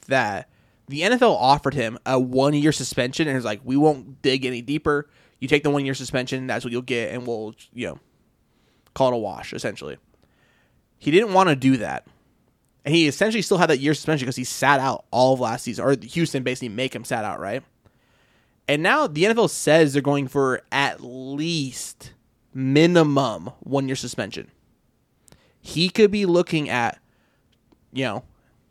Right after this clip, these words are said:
eighteen months, two years. They might ban him from the league. Like, that's all, obviously, that's a, a very extreme,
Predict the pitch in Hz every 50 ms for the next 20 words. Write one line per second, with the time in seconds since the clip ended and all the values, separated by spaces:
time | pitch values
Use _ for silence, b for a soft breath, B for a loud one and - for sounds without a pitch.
0 | _ _ - 123 120 - 127 117 120 131 151 175 165 - - _ _ - 131 123
1 | 110 104 113 127 - 185 - b b b b b b b b - 143 170 220 277
2 | 320 233 143 127 123 127 135 156 175 180 185 180 170 156 147 135 104 123 135 110
3 | - 110 127 123 - - 151 170 170 - - 160 170 165 - 139 151 143 135 135
4 | 131 - 135 117 101 101 - - 120 170 139 143 139 131 123 113 110 - - -
5 | - 113 120 117 123 147 165